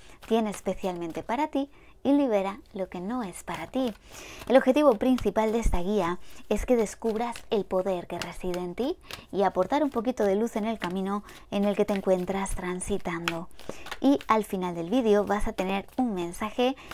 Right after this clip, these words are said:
para ti en el amor completamente personalizado. Bueno, han querido caer dos cartas, así que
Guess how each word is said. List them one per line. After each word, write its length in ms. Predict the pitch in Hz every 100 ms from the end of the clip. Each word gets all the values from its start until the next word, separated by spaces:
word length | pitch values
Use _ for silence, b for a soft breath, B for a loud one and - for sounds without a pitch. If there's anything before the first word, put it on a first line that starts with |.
| B
para 200 | 175 165
ti 200 | - 226
en 140 | 196
el 140 | 196 185
amor 340 | 175 185 190 B B -
completamente 880 | 220 226 185 185 175 175 175 220 - - -
personalizado. 1080 | - 233 - - 190 196 196 - - - - - B B B B
Bueno, 340 | 190 180 160 - B B B B - -
han 180 | 277 277
querido 360 | 320 262 202
caer 480 | 202 190 185 - -
dos 280 | 185 170 -
cartas, 460 | 170 156 208 294 - - -
así 380 | 185 - 214 202
que 280 | 226 269